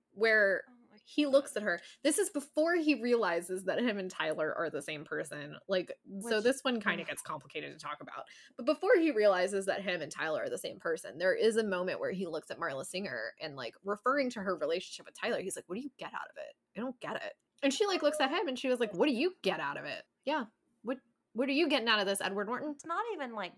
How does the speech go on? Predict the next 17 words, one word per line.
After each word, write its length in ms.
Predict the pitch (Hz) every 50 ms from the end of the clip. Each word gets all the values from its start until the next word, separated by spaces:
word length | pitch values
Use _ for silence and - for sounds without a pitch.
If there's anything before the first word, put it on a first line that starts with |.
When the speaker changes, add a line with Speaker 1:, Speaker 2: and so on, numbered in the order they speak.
| _ _
Speaker 2:
grappled 680 | - 190 190 208 226 285 370 - - 277 190 165 - -
with. 260 | 165 - - - 220 - -
And, 180 | - 277 294 320
like, 220 | 359 349 330 - -
<sighs> 80 | - - - _ _ _ _ _ _ _ _ _ _ _ _ _ - _ _ _ _ -
look 220 | 233 220 208 208
it, 160 | 180 160 - - _ _
maybe 340 | - 226 233 262 262 320 349
just 220 | 302 320 311 - -
'cause 360 | - 294 269 262 262 262 240 214
this 200 | - 220 - -
movie's 200 | 214 220 233 214
been 120 | - 196
around 240 | 196 175 165 170 185
for 80 | 196 196
thirty 240 | - 165 160 165
years, 400 | 160 160 156 160 165 175 185 -